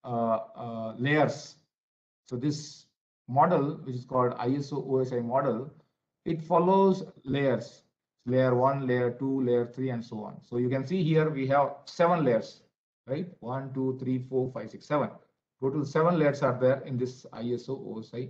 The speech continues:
model. On top of that, we have application layer,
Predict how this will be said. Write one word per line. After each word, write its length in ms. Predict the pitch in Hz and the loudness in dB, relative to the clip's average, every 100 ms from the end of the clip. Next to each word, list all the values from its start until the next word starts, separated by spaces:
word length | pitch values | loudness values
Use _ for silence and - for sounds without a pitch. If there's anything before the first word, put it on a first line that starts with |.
| - | -8
model. 340 | 113 104 98 - _ _ _ _ | -8 -8 -10 -18 _ _ _ _
On 220 | 123 131 127 | -2 0 4
top 240 | 151 156 | 2 4
of 160 | 170 131 | 2 2
that, 240 | 170 123 | -2 -2
we 160 | 135 131 | -4 0
have 180 | 143 | 2
application 680 | 135 120 120 120 123 123 104 | 2 -2 -4 -2 -4 -4 -8
layer, 180 | 95 92 | -8 -16